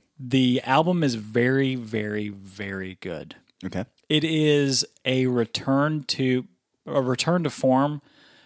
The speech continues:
Speaker 1: Um, how, how big of a fan are you of the Black Keys?
Speaker 2: I've always enjoyed the, I've always enjoyed the Black Keys. Um, I think I like their debut album the most.
Speaker 1: Gotcha.
Speaker 2: Um,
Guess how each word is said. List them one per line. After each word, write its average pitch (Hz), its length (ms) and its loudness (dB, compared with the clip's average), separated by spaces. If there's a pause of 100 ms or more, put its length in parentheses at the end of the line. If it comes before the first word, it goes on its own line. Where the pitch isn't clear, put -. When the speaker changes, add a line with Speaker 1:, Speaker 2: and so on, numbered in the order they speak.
(160)
Speaker 1:
Um, 117 340 2
how, 170 180 0
how 196 240 2
big 226 220 4
of 180 60 6
a 151 80 2
fan 131 320 2
are 104 140 2
you 104 220 -2
of 110 220 -6
the 110 60 -6
Black 98 300 -4
Keys? - 440 -8 (100)
Speaker 2:
I've 226 200 -4
always 170 400 0
enjoyed 131 320 0
the, 113 80 -2 (240)
I've 143 160 4
always 120 340 6
enjoyed 110 260 6
the 101 60 2
Black 95 280 4
Keys. 92 800 2
Um, 98 300 4
I 101 100 2
think 143 200 2
I 135 60 4
like 110 220 4
their 101 120 4
debut 92 460 2
album 87 360 2
the 82 80 0
most. 80 640 0
Speaker 1:
Gotcha. 107 380 -2
Speaker 2:
Um, 85 500 4